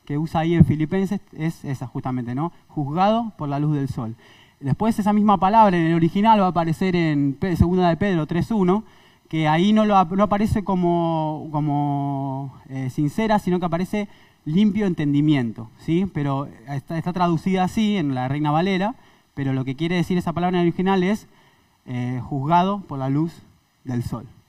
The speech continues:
Así que vamos a ir a una lección, si bien la Biblia no usa la palabra motivación, o por lo menos en nuestras traducciones no está la palabra motivación,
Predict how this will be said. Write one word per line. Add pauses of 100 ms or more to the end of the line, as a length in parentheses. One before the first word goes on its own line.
(1400)
Así
que
vamos
a
ir
a
una
lección,
si
bien
la
Biblia
no
usa
la
palabra
motivación,
o
por
lo
menos
en
nuestras
traducciones
no
está
la
palabra
motivación,